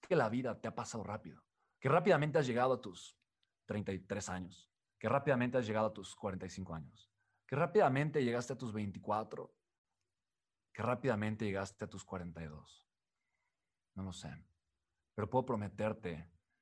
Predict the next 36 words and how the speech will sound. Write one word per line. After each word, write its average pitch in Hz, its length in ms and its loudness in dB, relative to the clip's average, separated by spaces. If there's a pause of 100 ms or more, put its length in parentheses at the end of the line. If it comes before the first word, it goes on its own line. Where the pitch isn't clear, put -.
(480)
que 95 80 -4
la 92 80 2
vida 95 500 -2
te 113 60 -4
ha 110 60 -2
sido 110 280 -4
un 107 120 -2
abrir 98 360 -6
y 107 80 -4
un 101 100 -6
cerrar 90 280 -6
de 69 80 -10
ojos. - 360 -20 (840)
La 85 120 -2
vida 98 340 -4 (140)
te - 80 -10
ha 104 60 -4
sido 101 180 -6
un 95 60 -6
instante. 78 640 -10 (400)
Y 110 80 -6
ahí 120 180 -4
te 151 140 -2
harás 127 240 -2
la 135 100 -4
pregunta 107 400 -2
más 95 240 -4
importante 87 480 -8
de 85 80 -6
todas. 80 580 -12 (440)
¿Cuál 101 240 -4
fue 120 160 -6
la 101 80 -4
historia 87 760 -8
que 71 100 -16
conté? 73 380 -18